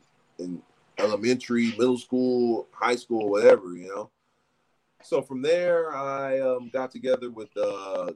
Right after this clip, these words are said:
good friend of mine, Deborah, um, Deborah Nunez,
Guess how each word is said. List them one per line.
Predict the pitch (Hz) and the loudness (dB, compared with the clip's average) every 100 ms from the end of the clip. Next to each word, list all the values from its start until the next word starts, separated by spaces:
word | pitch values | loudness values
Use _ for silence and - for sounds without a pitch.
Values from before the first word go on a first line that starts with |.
| 90 | -10
good | 117 | -16
friend | - 120 104 | -12 -12 -12
of | |
mine, | 101 104 101 101 _ _ 90 | -12 -12 -12 -18 _ _ -12
Deborah, | 113 110 107 107 101 | -8 -8 -6 0 0
um, | 92 98 95 92 90 87 82 80 78 _ _ _ _ _ _ _ - _ - | -2 -8 -6 -4 -6 -8 -10 -18 _ _ _ _ _ _ _ _ -20 _ -10
Deborah | 113 110 107 | -6 -6 -2
Nunez, | 131 131 104 95 - | 0 0 0 -2 -6